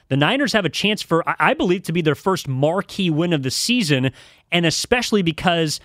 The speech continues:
even though the Chargers are banged up, and we'll get into it, they're playing against the best quarterback, and they have a chance to get a win against the best quarterback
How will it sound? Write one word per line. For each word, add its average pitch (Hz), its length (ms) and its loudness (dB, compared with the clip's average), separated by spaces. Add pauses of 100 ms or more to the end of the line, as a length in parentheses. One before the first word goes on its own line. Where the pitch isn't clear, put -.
(140)
even 226 240 2
though 240 80 4
the 190 140 0
Chargers 190 500 -2
are 147 60 2
banged 156 360 0
up, 180 140 -4
and 131 100 0
we'll 151 100 2
get 135 120 0
into 180 240 2
it, 117 140 -4 (120)
they're 233 200 2
playing 185 640 0 (500)
against 180 240 2
the 170 80 2
best 190 260 -2
quarterback, 170 580 -2
and 156 80 -2
they 190 40 2
have 190 60 -8
a - 20 -8
chance 202 240 -4
to 175 100 -4
get 175 140 0
a 156 60 2
win 170 280 0
against 160 240 -2
the 147 80 -4
best 147 220 -2
quarterback 143 500 0